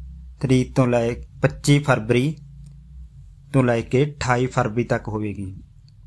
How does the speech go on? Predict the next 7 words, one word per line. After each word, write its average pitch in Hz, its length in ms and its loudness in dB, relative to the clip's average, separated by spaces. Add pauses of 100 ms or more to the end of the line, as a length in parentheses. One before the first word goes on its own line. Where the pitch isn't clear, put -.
(1800)
ਜਿਹੜੇ 135 260 2
ਕੈਂਡੀਡੇਟ 123 560 -2
ਇਹਨਾਂ 139 460 -2
ਪੋਸਟਾਂ 127 500 -4
ਲਈ 120 200 -4
ਐਲੀਜੀਬਲ 123 460 -2
ਹਨ 104 340 -6